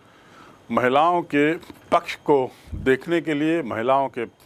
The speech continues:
की समस्याओं को समझना और उसके निराकरण करने के लिए बनाया जाता है। इसी प्रकार राष्ट्रीय महिला आयोग के साथ-साथ अब विभिन्न राज्यों में भी ऐसे महिला आयोग राज्य स्तर पे भी बनाए गए हैं,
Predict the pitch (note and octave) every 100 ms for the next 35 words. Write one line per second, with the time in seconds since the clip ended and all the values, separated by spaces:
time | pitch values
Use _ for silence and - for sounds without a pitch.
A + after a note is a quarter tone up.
0 | - _ _ _ - - _ - - -
1 | - - C3+ C3+ C#3+ B2+ - C#3+ E3+ G3
2 | E3+ - - _ _ _ - - _ -
3 | D3+ D3 D3 B2+ D3 D#3+ F#3+ F3+ D3 -
4 | C#3+ A#2 D#3 F3+ E3+ E3 C3+ B2+ C3 A2+
5 | A#2 A2+ A2+ - _ - - A#2+ A#2 G#2+
6 | F#2+ F#2+ - - - - - - - -
7 | - G#3 C#4 A#3+ A#3 A#3+ B3+ - C#3 C#3+
8 | C#3 - A3 G3 D3+ F3+ G3 G3+ G3 G3
9 | - E3+ E3 - F3+ E3 B2 C3 E3+ E3+
10 | C3 C3 D3 A3+ A3 C#3 C3 B2+ A#2 C#3
11 | A2+ A#2 C3+ C#3 A#2 C3 D#3+ A2+ A#2 E3+
12 | F#3+ F3+ C#3+ C3 C#3 B2 A2+ G#2+ A#2+ C3+
13 | B2 C#3 F#3